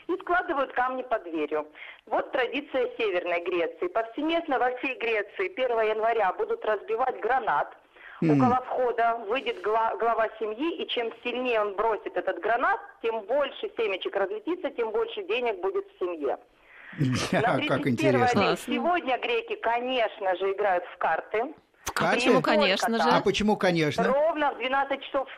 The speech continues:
Speaker 1: ночи они начинают играть в карты, этим они притягивают удачу в свой дом.
Speaker 3: А если в-, проигрывают, или это не важно?
Speaker 1: Ну, а если проигрывают, то относятся этим,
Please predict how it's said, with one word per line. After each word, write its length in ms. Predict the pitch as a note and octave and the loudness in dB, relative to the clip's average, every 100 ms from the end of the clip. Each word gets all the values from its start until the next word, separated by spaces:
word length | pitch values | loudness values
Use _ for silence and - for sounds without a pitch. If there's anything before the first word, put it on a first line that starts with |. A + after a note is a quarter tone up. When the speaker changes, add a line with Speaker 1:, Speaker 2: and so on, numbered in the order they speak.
| A#3+ | -2
Speaker 1:
ночи 340 | A#3+ A#3+ A#3 A3+ | 2 0 2 0
они 160 | A#3+ | 0
начинают 400 | B3 A#3 B3 A#3+ | 0 0 0 0
играть 260 | A3+ A#3 A#3 | 0 0 -2
в 40 | |
карты, 380 | - D4 G#4 D#4+ | 0 0 0 -2
этим 340 | C4+ D#4+ D#4+ C#4+ | -2 -2 0 0
они 160 | C#4+ | -2
притягивают 640 | C#4+ B3+ C4 C4 C4 B3+ B3 | -4 -2 -2 -2 0 -2 -2
удачу 500 | A#3+ B3 A3 - F#3+ | -2 2 0 0 -6
в 120 | - | -6
свой 200 | E3+ F3+ F3 | -2 -2 0
дом. 260 | E3 D3 | 0 0
Speaker 3:
А 100 | - | 0
если 280 | A3 A#3 B3 | 0 0 0
в-, 140 | A3 - | -2 0
проигрывают, 840 | A3+ A3+ G3 F#3+ A3 A3 A#3 A3+ | 0 0 0 0 0 4 4 4
или 180 | A3+ G#3 | 4 4
это 160 | G#3 G#3+ | 2 2
не 100 | G#3 | 2
важно? 440 | F3+ F3 A#3 C4+ | 2 2 2 2
Speaker 1:
Ну, 80 | D4 | 2
а 40 | |
если 340 | D4 F4 E4 F4+ | 2 -2 -2 -2
проигрывают, 760 | D4 C4+ E4 F4 G#4 G4+ G4+ | 0 2 2 0 0 0 0
то 100 | C#4 | 2
относятся 640 | C4 C4 C4+ C4+ B3 - | 0 2 -2 0 -2 -2
этим, 460 | C#4 D#4+ D#4 A3+ G3+ | -2 -2 -4 -6 -6